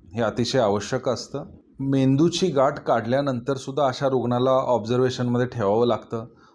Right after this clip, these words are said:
बऱ्याच वेळा सहा महिन्यांनी किंवा वर्षांनी अशा रुग्णांचं एमआरआय करून अशी गाठ परत वाढत नाही ना, ह्याकडे लक्ष ठेवावं लागतं. जर काही वेळा गाठीचा काही भाग शिल्लक राहिला असेल किंवा ती जर गाठ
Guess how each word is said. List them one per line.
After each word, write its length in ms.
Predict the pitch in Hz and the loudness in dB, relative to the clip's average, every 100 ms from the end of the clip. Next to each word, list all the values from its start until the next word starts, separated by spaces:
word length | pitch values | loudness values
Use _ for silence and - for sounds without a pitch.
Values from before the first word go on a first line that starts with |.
| - | -4
बऱ्याच 360 | 123 127 127 131 | 2 2 2 2
वेळा 160 | 131 | 2
सहा 300 | 127 131 131 | 0 -2 -2
महिन्यांनी 400 | 135 123 117 117 | -2 -2 -2 -4
किंवा 240 | 107 120 120 | -4 0 2
वर्षांनी 500 | 120 113 131 127 131 | 2 0 -2 -2 -2
अशा 260 | 110 127 | -2 -2
रुग्णांचं 500 | 127 117 117 120 135 | 2 4 4 0 2
एमआरआय 420 | 123 107 120 131 | 2 4 4 4
करून 340 | 131 127 110 87 - - - - | 2 0 0 -4 -14 -20 -18 -6
अशी 220 | 113 151 | -2 0
गाठ 320 | 135 135 135 | 2 2 0
परत 220 | - 135 165 | 0 2 4
वाढत 360 | 151 123 127 | 2 2 -2
नाही 160 | 131 120 | -6 -10
ना, 120 | 101 - _ _ _ | -12 -16 _ _ _
ह्याकडे 280 | 117 120 143 | -8 -4 -2
लक्ष 280 | 131 127 - | -2 -4 -8
ठेवावं 340 | 131 120 113 | -6 -4 -2
लागतं. 400 | 110 101 - 110 - _ _ _ _ _ | -4 -8 -12 -16 -16 _ _ _ _ _
जर 100 | 123 | -2
काही 300 | 143 147 143 | 0 2 2
वेळा 180 | 156 156 | 4 2
गाठीचा 500 | 156 135 117 147 151 | 2 -2 -2 -6 -8
काही 200 | 147 143 | -6 -6
भाग 160 | 139 139 | -4 -4
शिल्लक 420 | - 127 117 131 | -4 -4 -2 -2
राहिला 260 | 131 113 113 | -2 0 0
असेल 320 | 110 123 120 - | -2 -4 -8 -6
किंवा 340 | 151 147 110 107 - - - - - - | -2 0 0 -2 -12 -20 -20 -20 -18 -2
ती 80 | 151 | 0
जर 160 | 143 | 2
गाठ 340 | 139 127 127 | 2 2 2